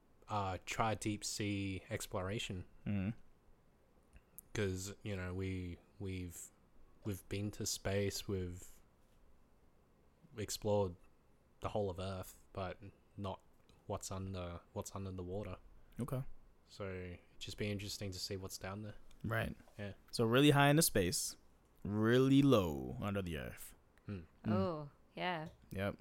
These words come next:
Speaker 2: When he first told me this, I was like, "Hey, you have fun with that. I'm not doing any of that. That's a bad idea." <laughs>
Speaker 3: Yes.
Speaker 2: Yes. <laughs> Okay, so
Speaker 3: Yeah.
Speaker 2: you agree with me.
Speaker 3: Uh, I don't ag-, yeah, I don't agree with him. It's so extreme.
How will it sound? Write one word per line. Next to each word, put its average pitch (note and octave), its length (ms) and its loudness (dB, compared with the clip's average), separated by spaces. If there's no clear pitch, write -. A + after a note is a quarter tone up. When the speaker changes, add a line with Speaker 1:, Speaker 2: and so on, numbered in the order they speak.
Speaker 2:
When B2+ 140 2
he D3+ 80 6
first C3+ 240 6
told A2+ 140 6
me G#2+ 80 4
this, G2 200 0
I G#2+ 60 4
was G#2+ 80 2
like, G2 140 0
"Hey, G2+ 140 2
you A2 220 4
have A2+ 140 0
fun G#2 240 2
with F#2 100 -2
that. E2+ 200 -2
I'm G#2 140 0
not F#2 180 0
doing F2+ 220 0
any F2+ 200 -2
of D#2+ 60 -4
that. E2 220 -6
That's - 140 -2
a - 60 6
bad G2 300 0
idea." F#2 540 -2
<laughs> - 40 -4
Speaker 3:
Yes. F3 440 2
Speaker 2:
Yes. C#3+ 280 8
<laughs> G#3+ 140 10
Okay, G3+ 260 12
so G#3 140 12
Speaker 3:
Yeah. F#3 80 12
Speaker 2:
you F#3+ 80 12
agree D#3 260 12
with B2 140 10
me. G#2 160 4
Speaker 3:
Uh, - 40 8
I A3 240 12
don't G3+ 180 4
ag-, F#3 120 0
yeah, G3+ 180 6
I A3+ 100 12
don't G#3 140 4
agree F#3+ 300 2
with F#3+ 180 2
him. E3+ 140 -2
It's F#3 200 -2
so F#3+ 320 0
extreme. F3+ 840 0